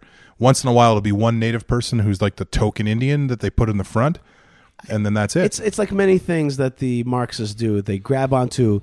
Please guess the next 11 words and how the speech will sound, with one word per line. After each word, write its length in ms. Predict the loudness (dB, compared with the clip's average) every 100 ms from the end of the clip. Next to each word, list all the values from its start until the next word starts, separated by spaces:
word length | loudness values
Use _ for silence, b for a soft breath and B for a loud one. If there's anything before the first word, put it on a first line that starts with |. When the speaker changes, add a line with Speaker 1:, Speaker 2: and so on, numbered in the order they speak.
| b b b
Speaker 2:
the 80 | -2
feminist 500 | 2 2 2 0 -2
issue 640 | -2 0 2 2 2 2
Speaker 1:
<laughs> 40 |
Speaker 2:
or, 220 | 2 0 -2
or 240 | -2 -4
the 160 | -2 -2
Speaker 1:
Yeah. 120 | -2
Speaker 2:
black 200 | -2 0
rights 300 | 2 2 2
issue, 460 | 2 4 6 6